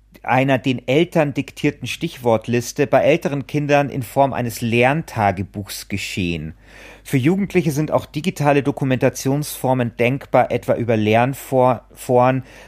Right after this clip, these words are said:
bei denen die Klassenkameraden sich untereinander über ihren Lernprozess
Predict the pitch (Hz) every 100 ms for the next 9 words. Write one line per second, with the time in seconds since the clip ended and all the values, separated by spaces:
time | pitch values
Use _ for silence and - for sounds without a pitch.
0 | - 120 113 123 135 113 101 - 139 -
1 | 143 127 120 107 110 110 107 113 - 113
2 | 120 127 107 98 101 104 107 107 - 107
3 | 104 - 101 104 95 - 98 101 104 -
4 | - 98 - 95 98